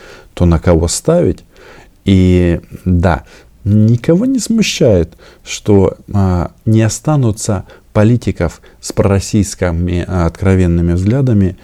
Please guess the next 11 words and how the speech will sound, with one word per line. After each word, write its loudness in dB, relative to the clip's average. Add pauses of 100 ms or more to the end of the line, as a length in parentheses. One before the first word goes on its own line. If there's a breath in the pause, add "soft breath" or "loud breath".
(300 loud breath)
не 2
потому, 0
что -4
Медведчука 0
отк-, -6
а, -8
а, -2
обнуляют, 0
а -6
потому -2
что -4